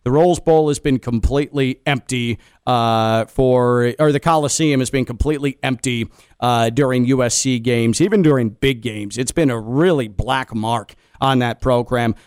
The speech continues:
Uh, Clay Helton gets ousted, and, uh, Adam Rittenberg of E S P N,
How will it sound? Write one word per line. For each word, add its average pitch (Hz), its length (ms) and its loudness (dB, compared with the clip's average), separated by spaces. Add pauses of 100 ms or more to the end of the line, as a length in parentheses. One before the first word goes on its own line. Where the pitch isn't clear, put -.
Uh, 135 140 2
Clay 208 260 2
Helton 208 260 2
gets 175 280 -2
ousted, 143 720 0
and, 135 520 0
uh, 135 280 2
Adam 170 260 2
Rittenberg 143 720 0
of 127 480 0
E 156 140 2
S 135 180 0
P 131 320 0
N, 120 380 0